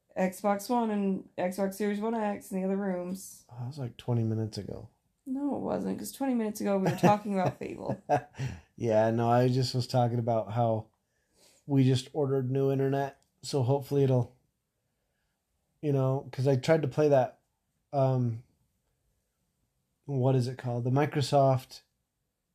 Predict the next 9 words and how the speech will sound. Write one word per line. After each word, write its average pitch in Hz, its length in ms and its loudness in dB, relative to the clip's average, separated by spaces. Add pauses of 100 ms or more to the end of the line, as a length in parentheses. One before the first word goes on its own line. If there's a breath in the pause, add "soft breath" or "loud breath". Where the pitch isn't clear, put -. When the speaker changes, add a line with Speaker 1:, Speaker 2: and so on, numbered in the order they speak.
(440)
Speaker 2:
Flying 147 460 4
Simulator, 160 520 0
and 143 80 -4
it 131 80 -2
uses, 135 460 0
like, 107 240 -2
actual 113 400 -4
satellite 113 560 -6
footage, 160 480 -10